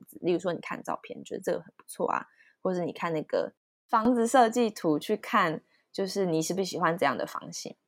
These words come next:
然后你再透过平台跟房仲去联系。然后我觉得这个的好处是你可以直接找到你喜欢的房型设计，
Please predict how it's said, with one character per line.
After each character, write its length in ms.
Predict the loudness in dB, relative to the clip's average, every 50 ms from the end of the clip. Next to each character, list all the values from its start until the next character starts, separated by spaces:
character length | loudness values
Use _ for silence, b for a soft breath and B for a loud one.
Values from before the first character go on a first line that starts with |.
| _ _ _ _ _ _ _ _ _ _
然 140 | 4 6 6
后 60 | 6
你 120 | 6 8 8
再 140 | 10 10 10
透 200 | 10 8 6 8
过 160 | 6 4 4
平 240 | 2 -2 -8 -8 -6
台 220 | -6 -6 -4 -2
跟 160 | -2 -2 2
房 240 | 2 2 2 2 0
仲 220 | 0 2 2 0
去 140 | 0 0 0
联 240 | 0 0 -2 -4 -4
系。 320 | -6 -6 -6 -8 -8 -8 _
然 100 | 0 6
后 120 | 10 12 12
我 140 | 12 12
觉 140 | 12 10 8
得 60 | 8
这 120 | 8 8 6
个 80 | 6
的 80 | 6 4
好 220 | 4 2 0 0
处 180 | 0 -2 -6 -4
是 100 | -4 -4
你 140 | -4 -4 -4
可 160 | -4 0 0
以 80 | 0 0
直 240 | 0 -2 -4 -6 -4
接 420 | 0 4 6 8 8 8 6 b b b b b b
找 180 | 6 6 8 8
到 160 | 8 6 6
你 160 | 6 4 0
喜 160 | -2 -4 -4 -2
欢 160 | -2 0 0
的 100 | 0 -2
房 240 | -2 -4 -4 -4 -6
型 300 | -10 -10 -8 -8 -8 -8
设 260 | -4 0 0 0 0 -2 -4
计， 240 | -4 -4 -4 -4 _